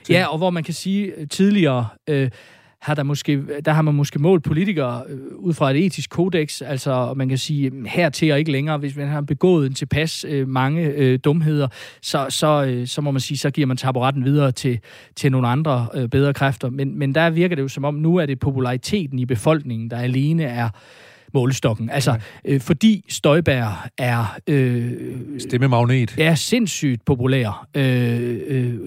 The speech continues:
Speaker 2: i befolkningen, så, øh, eller i dele af befolkningen, så, så har hun stadig en mulighed, næsten uanset hvordan, øh, den her rigsretssag ender. Og der, der er sket et, øh, det man vel godt kan kalde et skred i forhold til, til, øh, til, ja, til vores syn på politikere.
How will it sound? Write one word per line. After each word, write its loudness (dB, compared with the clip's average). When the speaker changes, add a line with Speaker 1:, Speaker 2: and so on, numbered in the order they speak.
Speaker 2:
i -2
befolkningen, 2
så, 4
øh, 0
eller -6
i 0
dele 4
af 4
befolkningen, 0
så, 0
så 0
har 2
hun 4
stadig 6
en 4
mulighed, 4
næsten -4
uanset -4
hvordan, -2
øh, -4
den -2
her -2
rigsretssag -2
ender. 2
Og 0
der, 4
der -2
er 4
sket -2
et, -10
øh, -8
det -10
man -6
vel -4
godt -4
kan -20
kalde -2
et -6
skred 0
i -6
forhold 2
til, -2
til, -2
øh, -4
til, -2
ja, 2
til 2
vores 2
syn 0
på -2
politikere. -2